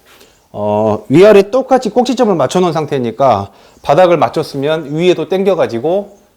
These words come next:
이 꼭지점에 맞춘다고 생각하시면 돼요. 맞춘다고. 그리고 제가 이거, 이 랩핑 칸막이를 고정을 잡으려면 충-, 타카총.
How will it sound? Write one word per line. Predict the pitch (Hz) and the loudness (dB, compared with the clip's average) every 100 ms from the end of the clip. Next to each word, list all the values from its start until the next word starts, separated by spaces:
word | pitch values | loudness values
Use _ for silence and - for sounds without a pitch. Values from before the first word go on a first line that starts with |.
| _ | _
이 | 127 | -10
꼭지점에 | 135 180 196 170 147 | -6 -6 -4 -4 -4
맞춘다고 | 104 107 - 175 151 | -4 -6 -4 0 0
생각하시면 | 143 143 127 117 131 101 | -2 -2 -4 -4 -12 -12
돼요. | 92 87 _ _ _ _ - | -14 -16 _ _ _ _ -18
맞춘다고. | 117 - 101 92 - - _ _ _ _ _ _ _ _ _ _ _ _ _ _ _ _ - 113 113 _ _ _ _ _ _ _ _ - - _ _ _ _ _ _ _ | -16 -12 -10 -10 -12 -20 _ _ _ _ _ _ _ _ _ _ _ _ _ _ _ _ -20 -20 -20 _ _ _ _ _ _ _ _ -20 -20 _ _ _ _ _ _ _
그리고 | - 131 135 | -2 0 2
제가 | 156 156 139 127 - _ _ _ - - - - - - - - - - | 4 4 4 0 -14 _ _ _ -20 -20 -20 -20 -18 -10 -8 -10 -14 -6
이거, | 147 196 202 208 196 202 208 208 202 | 0 2 2 2 4 6 6 6 6
이 | 180 190 | 4 2
랩핑 | 180 170 202 | 0 0 -2
칸막이를 | 208 202 190 170 143 | 0 2 2 2 2
고정을 | 151 165 180 | 2 2 2
잡으려면 | - 131 151 156 120 110 117 127 101 90 - - | 0 0 2 2 0 0 0 0 -4 -10 -20 -16
충-, | - 175 - _ _ | -8 -8 -10 _ _
타카총. | - 196 - 98 | -6 -4 -6 -10